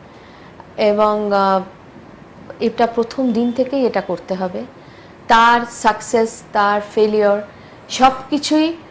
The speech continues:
সহজভাবে মেনে নেবেন। নিজেদের biological সন্তান ক্ষেত্রে যেরমভাবে মেনে নিতেন, ঠিক সেরকমভাবেই। Failure হলে ভাববেন না যে, "আমার সন্তান নয় তো, তাই fail করলো।"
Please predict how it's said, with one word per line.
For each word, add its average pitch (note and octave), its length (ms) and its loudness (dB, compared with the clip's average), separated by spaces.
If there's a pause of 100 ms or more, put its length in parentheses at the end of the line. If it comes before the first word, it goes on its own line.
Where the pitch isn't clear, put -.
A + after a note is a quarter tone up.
(180)
সহজভাবে A#3+ 640 2
মেনে G#3+ 240 0
নেবেন। G#3+ 420 -4
নিজেদের A#3 420 2
biological A3+ 680 2 (140)
সন্তান A3+ 480 -2
ক্ষেত্রে B3+ 580 -4
যেরমভাবে A#3 380 2
মেনে A3 220 -2
নিতেন, A3 340 -4
ঠিক - 160 -8
সেরকমভাবেই। G#3+ 760 -2 (800)
Failure C#4 360 6
হলে C#4+ 140 8
ভাববেন B3+ 360 4
না C#4+ 140 4
যে, C#4 120 4
"আমার B3 280 4
সন্তান C4 460 0
নয় C#4 100 4
তো, E4 100 0
তাই C#4 180 2
fail A3 240 2
করলো।" E3 320 -2